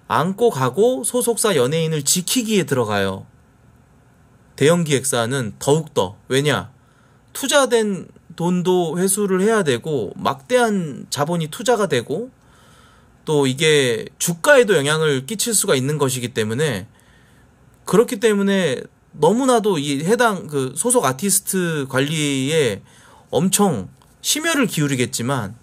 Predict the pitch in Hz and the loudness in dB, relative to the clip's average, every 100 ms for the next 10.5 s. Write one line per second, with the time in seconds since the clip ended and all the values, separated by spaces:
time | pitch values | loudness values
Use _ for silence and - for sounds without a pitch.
0 | - - _ _ _ _ _ _ 165 233 | -20 -20 _ _ _ _ _ _ 2 2
1 | 254 208 196 220 208 143 - 214 - 196 | 2 -2 -4 -4 -2 0 2 2 0 -2
2 | 151 - 180 120 - _ _ _ _ _ | -4 0 2 0 -2 _ _ _ _ _
3 | _ _ - 185 190 175 143 - _ _ | _ _ -6 -2 -2 -4 -8 -16 _ _
4 | - _ _ _ _ _ _ _ - _ | -20 _ _ _ _ _ _ _ -20 _
5 | - 302 339 320 285 240 170 175 165 147 | -2 0 0 -2 0 2 2 0 -2 -4
6 | 139 135 113 98 - 285 294 294 240 208 | -4 -6 -6 -10 -8 -2 0 2 2 0
7 | 175 147 127 139 117 101 _ - 120 143 | -2 -2 -4 -4 -6 -6 _ 0 2 2
8 | 175 - 151 135 - 131 135 208 190 165 | -2 -2 -2 -2 -6 -4 -2 0 0 0
9 | 143 107 110 104 120 95 101 113 160 196 | -2 -2 -6 -4 -4 -6 -4 -2 0 2
10 | 220 196 131 135 113 | 2 0 -2 -4 -6